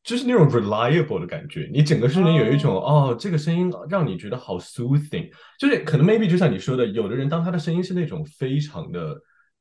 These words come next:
Speaker 1: 尖的，或者是那种非常的，有没有别的词讲这个话，让人听起来不要那么的 sexist？但是我们讨论就一切就是 sexist，
Speaker 2: <laughs>
Speaker 1: 就是
Speaker 2: 对，对。
Speaker 1: 就是当他是那样子的时候，你很容易就不 take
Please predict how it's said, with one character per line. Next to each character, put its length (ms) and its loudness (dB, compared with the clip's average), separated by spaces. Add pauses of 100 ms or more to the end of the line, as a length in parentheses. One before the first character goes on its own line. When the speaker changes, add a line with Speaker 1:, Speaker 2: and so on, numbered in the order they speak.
(220)
Speaker 1:
尖 600 -6
的， 220 -4
或 160 -6
者 80 -8
是 140 -8
那 120 -4
种 520 -6 (160)
非 180 -2
常 380 -8
的， 520 -4 (1000)
有 100 -10
没 100 -6
有 60 -8
别 200 -10
的 80 -8
词 300 -12
讲 220 -10
这 120 -10
个 80 -8
话， 200 -8
让 120 -8
人 220 -6 (120)
听 160 -10
起 120 -12
来 60 -6
不 120 -6
要 120 -2
那 80 -6
么 80 -4
的 60 -4
sexist？ 500 -10 (280)
但 120 8
是 100 4
我 160 8
们 100 8
讨 120 4
论 140 8
就 100 4
一 200 0
切 180 4
就 180 2
是 160 0
sexist， 400 -4 (140)
Speaker 2:
<laughs> 140 -20
Speaker 1:
就 100 -2
是 140 -2
Speaker 2:
对， 400 0 (100)
对。 340 -4 (260)
Speaker 1:
就 100 -2
是 80 2
当 200 4
他 120 2
是 140 -2
那 80 2
样 160 6
子 100 0
的 60 0
时 100 -2
候， 60 2
你 100 2
很 220 -4
容 140 -10
易 160 -6
就 120 -8
不 240 -6
take 360 -6